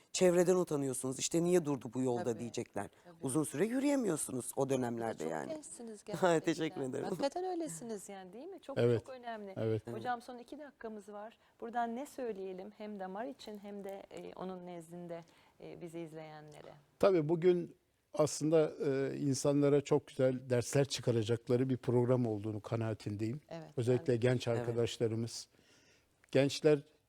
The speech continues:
Speaker 3: ortak payda hep şudur. "Bana bir şey olmaz.
Speaker 2: Hmm.
Speaker 3: Bana ne olacak canım? Sigara da içerim. Hiçbir şey olmaz. İşte alkol de içerim. Alkol sağlığa zararlı. Bana bir şey olmaz."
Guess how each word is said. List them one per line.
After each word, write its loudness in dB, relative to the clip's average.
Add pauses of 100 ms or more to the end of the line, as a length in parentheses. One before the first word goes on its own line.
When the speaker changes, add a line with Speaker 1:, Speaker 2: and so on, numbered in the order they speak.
(460)
Speaker 3:
ortak 0
payda 4
hep 2
şudur. -2 (160)
"Bana 0
bir -4
şey 0
olmaz. -2
Speaker 2:
Hmm. -20 (640)
Speaker 3:
Bana 2
ne 2
olacak 0
canım? -4 (360)
Sigara 2
da 0
içerim. -4 (720)
Hiçbir -2
şey 0
olmaz. 0 (440)
İşte -2
alkol 4
de 4
içerim. 0
Alkol 2
sağlığa 4
zararlı. 2 (800)
Bana 2
bir -2
şey 0
olmaz." -2